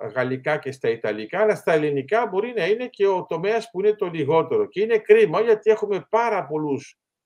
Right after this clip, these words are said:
καλούς ανθρώπους σε πολλούς τομείς που μπορούν να συμβάλλουν σε αυτό το έργο και το μουσείο, ούτως ή άλλως, θέλει να μπορεί να τα εκδίδει και είναι ανοιχτό. Θα έλεγα ότι είναι μια ανοιχτή πηγή. Δεν είναι κλειστό. Η ιδέα δεν είναι να κάνουμε κάτι που να είμαστε μόνοι.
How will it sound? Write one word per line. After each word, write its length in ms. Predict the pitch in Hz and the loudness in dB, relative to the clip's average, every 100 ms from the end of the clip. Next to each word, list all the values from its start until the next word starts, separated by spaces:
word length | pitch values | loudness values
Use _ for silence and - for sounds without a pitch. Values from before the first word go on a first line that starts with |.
| _ _ _ | _ _ _
καλούς 360 | - 147 180 - | -2 0 0 -2
ανθρώπους 840 | 143 127 143 180 175 233 226 - _ _ _ _ _ _ | -6 -2 -2 -2 -2 -6 -6 -14 _ _ _ _ _ _
σε 200 | - 147 | -6 -6
πολλούς 420 | 143 143 208 226 | 0 -2 0 -4
τομείς 500 | - 143 139 208 233 | 0 0 0 -4 -4
που 100 | 165 | -10
μπορούν 200 | 143 190 | -8 -6
να 100 | 202 | -6
συμβάλλουν 520 | 165 - 143 196 208 | -8 -8 -2 0 0
σε 100 | 151 | 0
αυτό 200 | 156 175 | -6 -6
το 140 | 156 131 | -4 0
έργο 560 | 123 123 139 233 - _ _ _ _ _ _ _ _ | 0 -2 -2 -4 -6 _ _ _ _ _ _ _ _
και 460 | 170 185 185 - _ | -2 0 0 -4 _
το 120 | - | -6
μουσείο, 400 | 170 151 131 233 | -4 -4 -4 -6
ούτως 320 | 247 196 143 - | -6 -6 -8 -4
ή 80 | |
άλλως, 420 | 160 220 247 - _ _ _ - | 0 0 -2 -8 _ _ _ -6
θέλει 380 | 190 214 202 156 | 6 8 8 4
να 140 | 131 | -2
μπορεί 240 | 117 127 147 | 0 -2 -2
να 200 | 139 131 | -4 -2
τα 100 | 127 120 - - | -4 -2 -6 -8
εκδίδει 840 | 117 110 107 135 185 220 269 277 _ _ _ _ _ | -10 -8 -6 -4 -4 -4 -10 -10 _ _ _ _ _
και 140 | _ 175 | _ 2
είναι 200 | 220 233 | 4 4
ανοιχτό. 680 | 202 190 - 196 151 107 - | 2 -2 -6 2 2 2 -4
Θα 100 | 127 | -2
έλεγα 240 | 151 151 | 0 0
ότι 200 | 147 143 | 0 -2
είναι 140 | 170 165 | -6 -6
μια 200 | 151 165 | 0 0
ανοιχτή 420 | 165 143 - 170 | 0 -6 -10 -12
πηγή. 520 | 165 143 147 135 107 | -10 -10 -8 -10 -4
Δεν 120 | - 147 | 0 0
είναι 160 | 156 | -2
κλειστό. 640 | 147 143 - - 135 139 135 | -4 -8 -6 0 2 0 -4
Η 100 | 131 | -8
ιδέα 260 | 127 135 151 | -2 0 0
δεν 140 | 160 | -2
είναι 80 | 160 | -4
να 100 | 147 | -4
κάνουμε 320 | 156 143 135 | -2 -2 -2
κάτι 340 | 131 139 139 _ | -2 -2 -4 _
που 80 | 127 | -8
να 100 | 127 | -6
είμαστε 420 | 131 120 - 113 | -4 -6 -4 -6
μόνοι. 480 | 117 113 117 170 | -4 -4 -4 -10